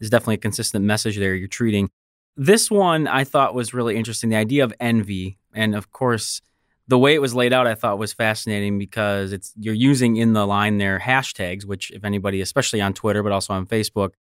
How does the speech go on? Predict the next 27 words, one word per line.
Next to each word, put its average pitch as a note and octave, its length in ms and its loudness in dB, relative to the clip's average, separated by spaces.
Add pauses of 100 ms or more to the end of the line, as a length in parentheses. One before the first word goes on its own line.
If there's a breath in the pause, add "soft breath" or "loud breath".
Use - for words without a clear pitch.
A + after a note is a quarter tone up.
um, F#2 200 2
knows G2+ 200 2
that's G2+ 160 -4
how G2+ 80 0
you G2 120 -2
follow F#2 300 -2
a F#2+ 60 -4
trend, C3+ 420 4
look G#2+ 160 -2
up G#2 120 -6
a G2+ 40 -10
subject, A#2 440 -2
that A2 180 -2
kind G2+ 140 -2
of - 80 -8
thing. F#2+ 260 -2 (280)
Why D3+ 480 4
could D#3+ 300 -4
that B2+ 260 2
be B2 100 2
a A2 80 0
problem G#2 720 0
if G2 240 -14
people A2 340 -8
are G2 200 0
utilizing F#2+ 960 -2
certain F#2+ 680 -4